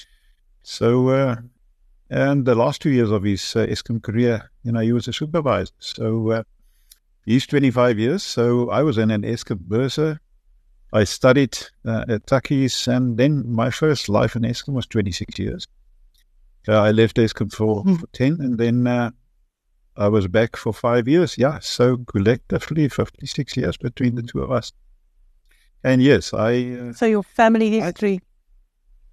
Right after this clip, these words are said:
Speaker 1: Sorry, uh, Chris. Yeah, so, uh, I, I love Eskom. You know, I will always love Eskom. I think it's an incredible organization, incredible people, and, uh, it has a significant role to play. But I'm sure we will talk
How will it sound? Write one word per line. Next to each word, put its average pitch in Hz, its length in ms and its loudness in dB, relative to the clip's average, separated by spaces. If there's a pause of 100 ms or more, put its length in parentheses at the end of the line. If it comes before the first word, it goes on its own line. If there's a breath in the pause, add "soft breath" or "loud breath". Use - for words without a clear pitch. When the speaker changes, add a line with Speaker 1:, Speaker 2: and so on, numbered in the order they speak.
(120)
Speaker 1:
Sorry, 107 380 0
uh, 101 140 -6
Chris. - 240 -4
Yeah, 135 240 2
so, 127 420 0
uh, 127 180 0
I, 147 200 0
I 160 160 -2
love 127 220 2
Eskom. 117 420 0
You 101 80 -4
know, 107 280 0
I 113 120 0
will 107 140 -2
always 131 280 2
love 98 200 0
Eskom. 101 380 -6
I 98 60 -2
think 107 240 2
it's 98 120 -4
an 101 100 -4
incredible 104 520 2
organization, 113 840 0
incredible 107 640 -4
people, 117 340 -2 (800 loud breath)
and, 110 400 4
uh, 110 280 4 (140)
it 123 120 2
has 110 280 2
a 104 80 -2
significant 104 600 -6
role 104 160 0
to - 120 -18 (100)
play. 120 200 4
But 120 160 -8
I'm 113 160 -4
sure 110 220 -2
we 98 100 -2
will - 200 -10
talk - 100 -20